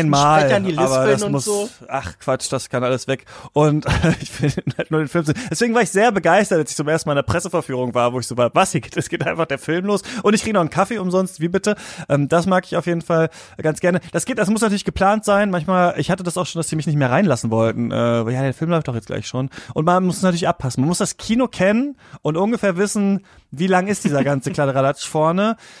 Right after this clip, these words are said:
Speaker 1: Dann muss man aber auch gucken, wie kommt man an eine Karte, weil bei manchen Kinos kannst du die Karte ja nur reservieren, muss dann aber eine halbe Stunde vorher da sein. Das ist für mich der Endgegner. Eine halbe Stunde vor Filmbeginn am Kino sein, um die Karte zu holen. Das ist ja dann gut und gerne eine Stunde fünfzehn, <laughs> in der man, gut, wenn man Leute da hat und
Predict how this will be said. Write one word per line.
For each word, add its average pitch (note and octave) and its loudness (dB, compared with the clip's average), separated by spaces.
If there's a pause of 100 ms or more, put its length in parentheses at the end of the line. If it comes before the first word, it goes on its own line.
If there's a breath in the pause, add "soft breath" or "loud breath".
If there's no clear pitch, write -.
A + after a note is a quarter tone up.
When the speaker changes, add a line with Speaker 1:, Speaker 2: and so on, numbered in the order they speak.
(280 loud breath)
Speaker 1:
Dann F#3+ 2
muss A3+ -2
man G#3+ 0
aber G3+ 2
auch G3 -2
gucken, F#3 -2
wie F#3 -4
kommt G3+ -2
man G3 2
an F3+ -2
eine E3+ 0
Karte, F#3+ 0
weil B2+ 0
bei C3 0
manchen F3 -2
Kinos F#3+ -4
kannst F3 -4
du F3 -4
die E3 -6
Karte F3 -2
ja E3 0
nur E3 -2
reservieren, D#3 2 (380 loud breath)
muss E3 0
dann F3+ 2
aber F3+ 2
eine D#3+ 2
halbe G3+ 2
Stunde F3+ -4
vorher E3 2
da D#3+ 2
sein. C#3 -2
Das E3 -2
ist F3 -10
für F#3+ -4
mich F#3 0
der F3+ 0
Endgegner. C3+ -2
Eine A#2+ 0
halbe G3+ 2
Stunde G3 -2
vor F3+ 0
Filmbeginn E3+ 0 (280 loud breath)
am G3+ 0
Kino F#3+ 0
sein, D3 0
um C#3+ -4
die C#3+ -4
Karte E3+ -2
zu B2+ -4
holen. B2 2
Das C3+ -2
ist D#3+ -4
ja E3 2
dann D3+ 0
gut E3+ -2
und E3 -2
gerne E3 2 (200 loud breath)
eine F#3+ 4
Stunde F3 0
fünfzehn, E3+ 0 (140)
<laughs> C#3 0
in E3 2
der D#3 2
man, D3+ 0
gut, F#3+ -4
wenn F3+ -2
man F3 0
Leute E3+ 2
da D#3 0
hat D3+ -2
und C#3+ -10